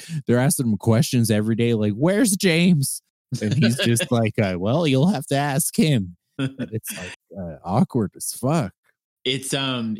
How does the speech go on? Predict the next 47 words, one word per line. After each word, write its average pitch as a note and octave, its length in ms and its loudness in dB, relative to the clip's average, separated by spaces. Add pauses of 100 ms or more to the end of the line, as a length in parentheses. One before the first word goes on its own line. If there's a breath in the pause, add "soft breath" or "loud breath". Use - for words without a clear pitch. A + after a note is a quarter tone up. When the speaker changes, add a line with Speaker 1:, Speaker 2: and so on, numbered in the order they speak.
Speaker 2:
I A#2+ 100 -6
mean, B2+ 160 -2
he's, C3 320 -6
he, C3+ 200 -6
and, B2+ 220 -6
well, C3+ 140 -6
and, C#3 340 -4
and C#3 480 -6
the C3+ 100 -4
biggest C#3+ 320 -4
thing B2+ 140 -4
is A#2 180 -4
he's, A#2 480 -6
he's A2 500 -6
literally A#2 340 -4
come A2 160 -6
out G2 140 -6
and G2 100 -8
said, G2 200 -6
"I G2 200 -8
want G#2 260 -4
to F#2+ 60 -10
be G#2 100 -2
traded F#2+ 360 -6
to F#2 180 -10
a F2 40 -12
contender." F2+ 680 -12 (640)
And, G2 360 -6
um, F#2 480 -8 (800)
here's D#3 320 -2
the D3+ 100 -2
thing. E3+ 280 -4
I, B2 240 -6
I A2+ 40 -8
think D#3 280 -8
people, D3+ 500 -4
that A#2+ 180 -8
I A2 60 -6
think B2 140 -6
a - 20 -6
lot B2 100 -4
of A2+ 60 -8
people A#2 160 -4
aren't A2 160 -6
understanding A2 560 -6
is G2+ 180 -10
that, G2 340 -10